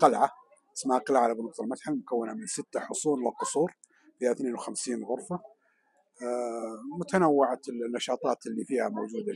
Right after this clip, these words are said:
جوا، فيها محلات، فيها مقاهي، فيها مقهى شعبي، مقهى إيطالي، في محلات، آه، بيع وذا. والآن احنا في مهرجان قمم اللي يعقد سنويًا، هذه السنة الثالثة، وهذا ثاني سنة يعقد عندنا هنا.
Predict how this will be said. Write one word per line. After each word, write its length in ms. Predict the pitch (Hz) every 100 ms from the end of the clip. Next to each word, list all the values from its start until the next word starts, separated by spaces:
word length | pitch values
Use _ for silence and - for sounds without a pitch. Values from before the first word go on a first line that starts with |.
| 226
جوا، 220 | 110 -
فيها 180 | 185 120
محلات، 480 | 104 107 104 107 -
فيها 140 | 113
مقاهي، 500 | 104 - 110 101 104
فيها 160 | - 98
مقهى 280 | 104 -
شعبي، 420 | - - 107 107 104
مقهى 400 | 101 - 101 101
إيطالي، 540 | - 120 113 107 110 - _ _ _
في 100 | 120
محلات، 380 | 110 120 120 104 - 110
آه، 260 | 107 104
بيع 360 | 127 123 123 110
وذا. 260 | 110 127 151 - _ -
والآن 540 | 180 185 170 180 175
احنا 200 | - 151
في 160 | 160 147
مهرجان 420 | 143 139 151 143
قمم 320 | - 156 175 - _ _ _ _ _ _ _ _ _ 117
اللي 180 | 117
يعقد 380 | 120 123 - 113 101
سنويًا، 440 | - 117 120 139
هذه 220 | 135 107
السنة 280 | 95 - 107
الثالثة، 480 | 107 - 117 - 175 _ _ _ _ _ _
وهذا 440 | 113 107 107 113 107
ثاني 360 | 127 110 104
سنة 260 | - 117 107
يعقد 360 | 107 - 101
عندنا 280 | 101 - 101
هنا. 300 | - - 165